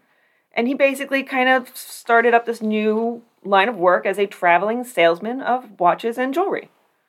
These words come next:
He also, um, and this will be a running theme, he liked to make sure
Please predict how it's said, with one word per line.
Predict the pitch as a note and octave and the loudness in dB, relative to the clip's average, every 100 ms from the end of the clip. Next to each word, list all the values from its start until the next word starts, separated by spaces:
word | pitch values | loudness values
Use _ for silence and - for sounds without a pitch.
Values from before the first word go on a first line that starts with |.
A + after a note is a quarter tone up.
| _ _ _ _ _ _ _ _ _ _ _ - | _ _ _ _ _ _ _ _ _ _ _ -6
He | C4 | 2
also, | C#4+ D4 D4 C#4 A#3+ A3+ | 4 4 2 4 6 6
um, | F#3+ G3 F#3+ F#3+ F#3 E3+ _ _ _ - | 6 4 2 -4 -10 -18 _ _ _ -8
and | G3 A3 | -2 0
this | G#3+ | 2
will | F#3+ | 2
be | F3 E3 | 2 0
a | D3+ D3+ | 0 -4
running | C#3 F3 F3+ C#3+ C#3 | 0 2 2 -2 -10
theme, | - D3+ D3+ F#3 F3 _ _ _ _ _ _ - | -6 -6 -6 -10 -14 _ _ _ _ _ _ -10
he | C4+ D4+ | -4 0
liked | E4 E4+ | 0 0
to | D4 | -4
make | C#4+ C4+ | -4 -4
sure | - C#4 G#3 F3 G#3+ | 0 4 6 4 2